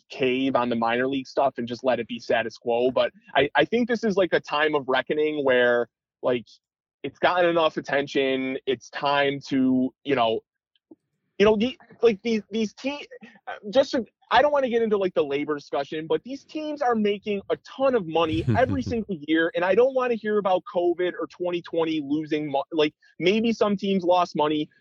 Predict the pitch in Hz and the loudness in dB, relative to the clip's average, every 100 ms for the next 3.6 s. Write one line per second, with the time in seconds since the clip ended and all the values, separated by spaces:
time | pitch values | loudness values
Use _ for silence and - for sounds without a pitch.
0 | - 143 156 185 185 165 170 160 151 160 | -10 -6 2 4 4 4 2 2 -2 -6
1 | 147 135 - - 147 143 131 160 135 131 | -6 -6 -8 0 2 2 2 0 0 -2
2 | 127 - 147 131 - 147 147 135 131 - | -2 -2 -2 -2 -2 2 4 6 4 2
3 | 143 - 151 139 - 127 | -6 0 2 2 0 -4